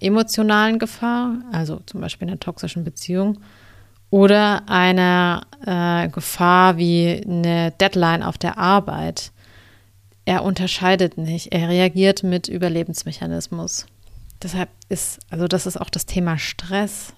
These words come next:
Ja, das ist, Stress ist sowas Giftiges. Also negativer Stress. Und irgendwann, und vor allem Dauerstress, chronischer Stress.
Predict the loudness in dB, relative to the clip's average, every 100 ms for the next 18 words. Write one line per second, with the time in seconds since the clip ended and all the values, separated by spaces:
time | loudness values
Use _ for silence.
0 | -14 -10 -8 -10 -8 -10 -12 -14 -14 -6
1 | -4 -4 -6 -4 -2 0 -2 -4 -8 -8
2 | -6 -4 -4 -4 -8 -14 -20 -20 -20 -20
3 | -20 -20 -20 _ _ _ -8 -6 0 2
4 | 2 0 -6 -6 -8 -10 -12 -12 -14 -12
5 | -10 -10 -2 0 2 0 0 0 0 -2
6 | -2 2 4 4 2 2 2 2 0 -4
7 | -6 -8 -4 2 2 0 -6 -8 -10 -10
8 | -14